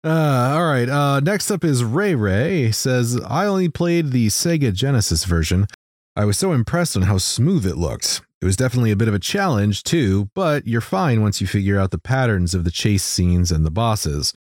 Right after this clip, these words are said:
It's honestly one of the better games for the console, and as a huge fan of the Disney movie, I thought this game did it justice. In ninety-three, it was definitely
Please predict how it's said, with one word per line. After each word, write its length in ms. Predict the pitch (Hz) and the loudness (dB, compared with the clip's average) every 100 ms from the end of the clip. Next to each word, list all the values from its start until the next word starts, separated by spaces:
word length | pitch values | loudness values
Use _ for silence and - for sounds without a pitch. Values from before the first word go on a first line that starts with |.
| _ - | _ -6
It's 120 | 104 | -2
honestly 380 | 190 185 147 131 | 0 0 0 0
one 160 | 139 | 2
of 80 | 135 | 0
the 80 | 101 | 0
better 280 | 139 151 101 | 0 0 0
games 260 | 87 85 | 0 0
for 140 | - 92 | 0 -2
the 80 | 85 | 0
console, 560 | 95 90 87 95 117 | 0 0 0 0 0
and 240 | 107 120 123 | 0 0 0
as 180 | 139 | 0
a 60 | 123 | 0
huge 380 | - 175 131 - | 0 -2 -2 -2
fan 320 | 170 165 160 | -2 0 0
of 140 | 123 110 | 0 -2
the 40 | |
Disney 360 | 101 135 123 113 | 0 0 2 2
movie, 580 | 117 220 170 92 90 110 - | 2 2 2 2 2 0 -2
I 180 | 120 | -2
thought 260 | 131 123 123 | 0 -2 0
this 180 | 131 - | -2 0
game 240 | 143 92 | 0 2
did 160 | 87 90 | 2 0
it 140 | 101 | 0
justice. 500 | - 92 - 76 - - _ _ _ _ | -2 -2 -2 -4 -6 -8 _ _ _ _
In 160 | 127 113 | 0 2
ninety-three, 920 | 131 165 143 - 151 180 117 107 92 | 2 2 0 0 0 2 2 2 2
it 140 | 117 | 0
was 260 | 101 113 95 | 2 0 0
definitely 840 | 120 156 151 117 98 98 92 87 | 0 0 0 -2 0 2 2 0